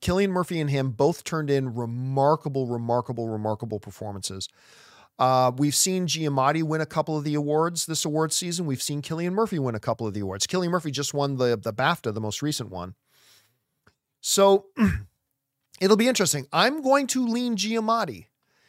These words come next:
So, I, I mean, I wouldn't put any money on that 'cause I think it's so close, but I'm gonna lean Giamatti, and then who knows what's gonna happen at the Oscars? No idea.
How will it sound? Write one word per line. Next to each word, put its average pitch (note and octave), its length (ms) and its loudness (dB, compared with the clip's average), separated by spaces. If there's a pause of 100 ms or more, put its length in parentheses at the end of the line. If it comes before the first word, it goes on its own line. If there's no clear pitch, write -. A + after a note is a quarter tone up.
(180)
So, E3 380 6
I, F#3 180 4
I G3+ 40 2
mean, G3 120 4
I F3 80 6
wouldn't G3+ 220 4
put F#3 120 4
any C#3 160 0
money E3 280 4
on C3 140 4
that B2 160 2
'cause - 100 -4
I B2+ 100 4
think D#3+ 200 0
it's B2 140 -2
so C3+ 300 6
close, A#2 380 0
but D3 80 4
I'm F3+ 80 2
gonna G#3 120 2
lean G3 220 2
Giamatti, D3 440 4
and C#3 100 -2
then D#3+ 160 4
who F#3+ 200 -2
knows D3+ 260 2
what's C3+ 140 -4
gonna B2+ 140 -6
happen A#2 240 -4
at F2+ 60 -14
the G#2+ 80 -4
Oscars? F#2 460 -6
No A#2+ 160 -2
idea. F#2+ 360 -8